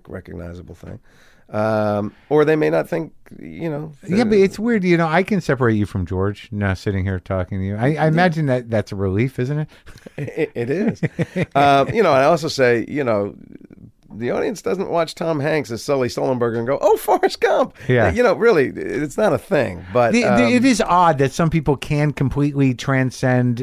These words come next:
Speaker 2: uh, iconic roles on television.
Speaker 1: I know.
Speaker 2: And, but it's, it's not many.
Speaker 1: No.
Speaker 2: It's just
Speaker 1: But
Speaker 2: really,
Speaker 1: it's,
Speaker 2: it's
Speaker 1: I, I have,
Speaker 2: wild.
Speaker 1: you know, I have nothing on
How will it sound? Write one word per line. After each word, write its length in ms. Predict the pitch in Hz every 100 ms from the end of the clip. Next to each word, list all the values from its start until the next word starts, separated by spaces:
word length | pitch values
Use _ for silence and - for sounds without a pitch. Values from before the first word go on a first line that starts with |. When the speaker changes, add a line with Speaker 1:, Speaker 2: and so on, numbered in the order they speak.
| -
Speaker 2:
uh, 180 | 120 110
iconic 600 | 113 110 117 123 123 120 113
roles 340 | 110 113 107
on 140 | 104 95
television. 580 | 104 104 101 101 98 - - -
Speaker 1:
I 140 | 107
know. 160 | 98 95
Speaker 2:
And, 160 | 113
but 100 | 139
it's, 280 | 165 - - 151 - -
it's 380 | 165 - - 156
not 260 | 180 190
many. 460 | 156 170 151 95 _ _ _ _ _ _ _
Speaker 1:
No. 340 | 113 113 104 95 -
Speaker 2:
It's 200 | 135 202
just 180 | 147
Speaker 1:
But 100 | 151
Speaker 2:
really, 180 | 196 175 143
Speaker 1:
it's, 80 | - - - -
Speaker 2:
it's 180 | 131
Speaker 1:
I, 40 | 156
I 20 |
have, 60 | 139
Speaker 2:
wild. 500 | 180 180 110 87 - - -
Speaker 1:
you 120 | 170
know, 120 | 170
I 100 | 107
have 140 | 127 113
nothing 520 | 117 117 107 95
on 100 | 90